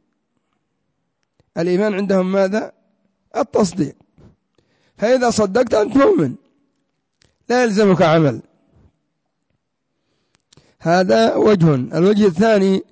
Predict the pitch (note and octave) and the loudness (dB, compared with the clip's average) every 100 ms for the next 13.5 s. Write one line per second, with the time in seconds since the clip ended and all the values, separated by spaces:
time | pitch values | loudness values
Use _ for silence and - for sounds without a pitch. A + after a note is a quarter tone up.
0 | _ _ _ - F3+ G3+ F#3+ F3 G#3 G#3 | _ _ _ -6 -2 2 0 2 4 4
1 | G3 F#3 G#3+ G3 F#3+ F#3 F3 F3+ E3+ G3 | 4 4 2 4 4 2 2 2 2 0
2 | G3+ D3+ E3 E3+ D#3+ D#3 D3+ D#3+ E3 D#3 | 0 -2 -2 -2 0 0 0 -2 -2 -2
3 | D3+ D3+ D#3 D#3 D#3 D#3 D3+ C#3+ C3+ D#3 | -2 -2 -4 -2 -2 -2 -2 -2 -2 -2
4 | D3+ C#3+ - - D3 C3+ B2+ - C3 F#2 | 0 0 -4 -8 -6 -4 -6 -8 -10 -12
5 | _ - _ _ _ _ _ _ _ _ | _ -20 _ _ _ _ _ _ _ _
6 | _ _ - D3 D3 F#3+ F#3 E3 E3+ D3+ | _ _ -10 -4 0 0 0 -2 -2 0
7 | E3 E3+ D3+ D3+ D3+ C#3+ D#3 F#3 G3+ E3+ | 0 0 0 0 -2 -2 -2 -2 -2 -2
8 | D#3 F3 D#3 D3+ D#3+ D3 C3 - B2 G#2 | -2 -4 -4 -4 -2 -2 -4 -10 -14 -16
9 | - _ _ _ _ _ _ _ _ _ | -20 _ _ _ _ _ _ _ _ _
10 | _ _ _ _ _ _ _ _ _ - | _ _ _ _ _ _ _ _ _ -4
11 | D3 F3+ F#3+ F3 D#3 D3+ - D#3+ E3+ F#3+ | 0 2 2 2 2 0 -4 -4 -2 0
12 | G3 D#3+ G3+ F3 F3+ D#3+ E3 F#3 F#3+ F#3 | 0 0 0 0 0 0 0 0 0 2
13 | F3 D#3+ C#3 A#2+ | 2 2 -2 -6